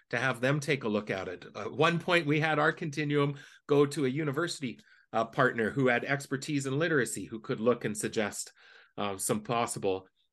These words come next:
ideas for our consideration. I would say with the explosion of A I right now, being able to dump in there,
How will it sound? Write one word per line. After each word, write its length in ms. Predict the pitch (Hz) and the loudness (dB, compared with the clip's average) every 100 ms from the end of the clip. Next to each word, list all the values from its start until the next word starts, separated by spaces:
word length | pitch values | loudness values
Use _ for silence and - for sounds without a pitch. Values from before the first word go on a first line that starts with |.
| _ | _
ideas 400 | 117 113 120 110 | 0 2 2 0
for 120 | - 110 | 0 -2
our 100 | 107 113 | 0 -2
consideration. 640 | 107 120 113 120 117 104 - - - | -2 0 0 0 -4 -8 -12 -12 -8
I 100 | 151 | -2
would 160 | 170 | 0
say 180 | - 165 | 2 2
with 220 | 160 139 | 0 -2
the 120 | 147 131 | -2 -2
explosion 600 | 135 - 117 131 143 143 | -4 -10 -2 0 0 0
of 100 | 117 | -2
A 220 | 117 131 | 0 0
I 280 | 113 131 170 - - - - | 2 0 -2 -10 -20 -16 0
right 240 | 135 147 | 2 2
now, 380 | 131 147 208 214 - - _ _ | 0 2 2 -2 -10 -20 _ _
being 320 | 139 143 143 | 2 4 4
able 340 | 139 151 151 147 - | 4 4 2 0 -2
to 360 | 156 143 139 139 _ _ _ - 107 - | 2 4 2 0 _ _ _ -20 -20 -2
dump 280 | 147 156 160 | 0 0 -2
in 140 | 151 143 | -2 0
there, 240 | 175 | 0